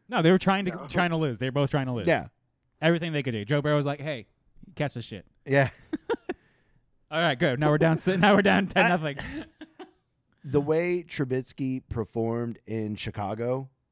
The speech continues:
Speaker 3: I am floored that that guy was even able to get on a team.
Speaker 1: Right?
Speaker 3: Because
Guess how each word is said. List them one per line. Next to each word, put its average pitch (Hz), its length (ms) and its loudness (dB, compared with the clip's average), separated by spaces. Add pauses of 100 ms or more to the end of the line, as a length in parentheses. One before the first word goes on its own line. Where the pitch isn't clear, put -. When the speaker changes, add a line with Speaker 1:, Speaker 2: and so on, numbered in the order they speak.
(120)
Speaker 3:
I 131 180 -2
am 127 220 -4
floored 113 480 -2
that 95 120 -10
that 113 140 -4
guy 113 160 -2
was 104 280 -6
even 107 340 -6
able 104 280 -4
to 101 100 -4
get 104 380 -6 (500)
on 107 240 -4
a 90 80 -12
team. 78 540 -14
Speaker 1:
Right? 90 320 -12 (380)
Speaker 3:
Because 131 500 0